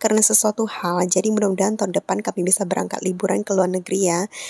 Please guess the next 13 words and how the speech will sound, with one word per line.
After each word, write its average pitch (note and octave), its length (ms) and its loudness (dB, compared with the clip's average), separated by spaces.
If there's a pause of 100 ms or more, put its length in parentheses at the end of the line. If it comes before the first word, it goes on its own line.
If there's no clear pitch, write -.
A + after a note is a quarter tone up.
(160)
Rencananya A#3+ 480 4
sih C#4 240 0
kami G#3+ 240 2
tuh B3+ 160 2
mau A#3 160 4
liburan G3+ 140 2 (400)
ke - 80 -2
luar G3 160 4
negeri F#3+ 320 0
tuh B3+ 160 2
minimal G#3 480 4
setahun G#3 400 0
sekali, F#3 400 2